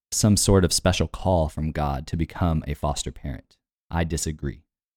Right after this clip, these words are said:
All it takes is knowing there is a need and knowing that you can do something about it. Um, you know, this, this quote, this is something that, you know, I'm an adoptive dad, uh, just like you. So, um, for sure,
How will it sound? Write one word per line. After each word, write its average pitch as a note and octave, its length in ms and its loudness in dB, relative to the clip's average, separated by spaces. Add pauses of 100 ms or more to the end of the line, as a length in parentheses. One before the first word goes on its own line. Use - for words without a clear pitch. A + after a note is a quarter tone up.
(180)
All G2 240 6
it - 80 2
takes - 380 2
is F#2 240 0
knowing E2+ 460 4
there D#2+ 120 2
is E2 160 0
a E2 60 2
need G2 480 2 (160)
and F#2 160 6
knowing D#2 280 2
that F2+ 160 0
you D2+ 120 -2
can F2 140 0
do D3+ 160 4
something E2+ 340 0
about - 240 -10
it. - 80 -20 (800)
Um, F#2+ 540 8
you G2+ 120 6
know, F#2 140 8
this, G#2+ 260 4
this G#2 340 4
quote, - 520 6
this A#2 200 4
is E3 100 6
something A2 300 6
that, E2+ 440 0 (640)
you G2+ 80 4
know, F2 120 6
I'm G2+ 120 8
an G#2 80 8
adoptive E2 420 2
dad, B1+ 280 -8 (260)
uh, D2 260 -2 (200)
just - 160 -2
like D2 180 -6
you. - 140 -14 (200)
So, F2 320 2 (440)
um, E2 640 4 (540)
for A2 260 2
sure, G#2 580 0